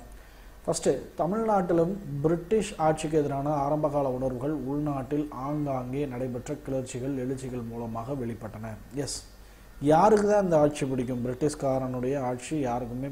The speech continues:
பிடிக்கல, சரிங்களா? இந்தியா முழுக்க ஒரே ஸ்டாண்டு தான். அதுல தமிழகம் மிகப்பெரிய பங்கு வகித்திருக்கிறது.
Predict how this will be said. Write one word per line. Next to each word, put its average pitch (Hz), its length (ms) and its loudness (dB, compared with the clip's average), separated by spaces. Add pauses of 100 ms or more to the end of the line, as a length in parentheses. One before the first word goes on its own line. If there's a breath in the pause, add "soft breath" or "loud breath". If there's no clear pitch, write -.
பிடிக்கல, 101 320 -10 (100)
சரிங்களா? 127 400 -8
இந்தியா 135 240 0
முழுக்க 156 380 6
ஒரே 143 280 4
ஸ்டாண்டு 135 420 -2
தான். 120 180 -8 (640 loud breath)
அதுல 180 340 6 (1120)
தமிழகம் 202 540 6
மிகப்பெரிய 175 560 6
பங்கு 147 260 0
வகித்திருக்கிறது. 120 680 0